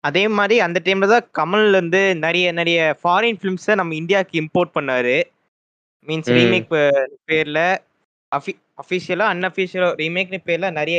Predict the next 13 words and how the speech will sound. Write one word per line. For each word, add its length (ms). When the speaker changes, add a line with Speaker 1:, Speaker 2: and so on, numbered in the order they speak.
Speaker 1:
இம்போர்ட் 300
பண்ணிச்சாரு. 640
அதுவும் 240
நல்ல 280
விஷயமும் 380
Speaker 2:
ம். 100
Speaker 1:
சொல்லலாம். 400
ஆனா 460
அந்த 220
டைம்ல 260
தெரியல, 540
இந்த 180
மாதிரி 240